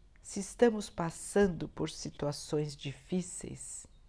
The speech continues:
vamos elevar o nosso pensamento ao nosso Pai,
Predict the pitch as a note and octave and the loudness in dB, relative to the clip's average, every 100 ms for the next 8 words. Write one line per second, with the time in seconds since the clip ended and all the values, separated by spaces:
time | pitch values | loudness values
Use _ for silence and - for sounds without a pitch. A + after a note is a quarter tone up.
0 | - - - - - - - - - - | -20 -20 -20 -20 -20 -20 -20 -20 -20 -20
1 | - - F3+ B3+ F#3 D#3+ - - G#3 G3 | -20 0 10 10 10 0 -2 2 4 4
2 | D#3+ F#3+ G3+ F3 E3 E3+ - - E3 D#3+ | 4 4 4 2 0 -4 -8 -2 -2 -2
3 | C#3 C3+ D3 D#3+ D3+ C#3 C3 C#3 - - | -4 -4 -4 -4 -4 -4 -4 -6 -12 -2
4 | - D3 C#3 | 0 2 0